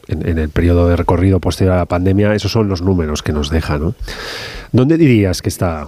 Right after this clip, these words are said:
más el futuro de Baleares? ¿Está en una diversificación de la estructura económica, eh, para que el peso del turismo sea menor? ¿O crees que está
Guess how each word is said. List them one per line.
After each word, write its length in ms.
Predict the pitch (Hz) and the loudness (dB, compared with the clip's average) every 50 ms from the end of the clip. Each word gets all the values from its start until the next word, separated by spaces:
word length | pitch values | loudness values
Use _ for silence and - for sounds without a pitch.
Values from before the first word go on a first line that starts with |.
| - - - | -14 -10 -6
más 340 | 101 95 92 92 90 - - | -2 0 2 2 2 2 0
el 80 | 85 | 0
futuro 380 | 82 - 104 - - 95 90 85 | 2 2 0 2 2 2 4 2
de 60 | 82 | 2
Baleares? 380 | 80 78 76 76 78 76 76 85 | 0 -2 -6 -6 -8 -6 -4 -4
¿Está 220 | 85 - - 104 | -4 0 0 2
en 80 | 98 104 | 2 4
una 260 | 107 104 101 98 95 | 4 2 2 2 2
diversificación 1080 | 90 104 101 104 98 - - - - 107 - 107 85 - 107 113 113 113 117 113 110 104 | 2 2 2 2 2 0 -2 -2 -2 -2 -2 -2 -2 0 2 2 4 4 2 2 0 0
de 100 | 110 104 | 0 0
la 400 | 95 98 98 95 95 95 95 98 95 | 2 2 0 2 2 2 2 0 0
estructura 560 | - - - 92 - - 107 104 101 101 98 | 0 -2 -4 -6 -2 0 2 2 4 2 2
económica, 800 | - - 95 92 95 92 92 92 - 95 92 90 87 85 85 - - - - - - - - - - - - | 0 0 0 0 0 0 0 0 0 0 0 0 0 -2 -4 -6 -10 -20 -20 -20 -20 -20 -20 -20 -14 -4 -2
eh, 380 | 95 87 87 85 87 85 85 80 85 78 - | 0 0 2 2 2 0 0 -2 -4 -6 -4
para 200 | - 92 90 92 | -2 0 0 0
que 160 | - - 95 | 0 0 -2
el 120 | 90 87 82 | -2 -2 -2
peso 340 | - 117 107 - - 110 101 | -2 -2 -2 0 2 2 2
del 140 | 98 92 | 2 2
turismo 380 | - - 98 98 87 92 95 87 | 0 0 0 0 0 0 -2 -2
sea 200 | - 104 98 90 | 0 0 0 0
menor? 360 | 92 90 95 120 156 170 - _ - _ _ - - | 0 2 2 2 2 2 0 _ -16 _ _ -6 -2
¿O 380 | 101 98 95 95 92 90 87 - - | 0 2 4 4 2 0 -2 -4 -4
crees 180 | - 98 98 - | -2 -2 -2 0
que 80 | - | -2
está 400 | 95 - - 98 92 90 85 78 | -2 0 0 0 2 2 0 -2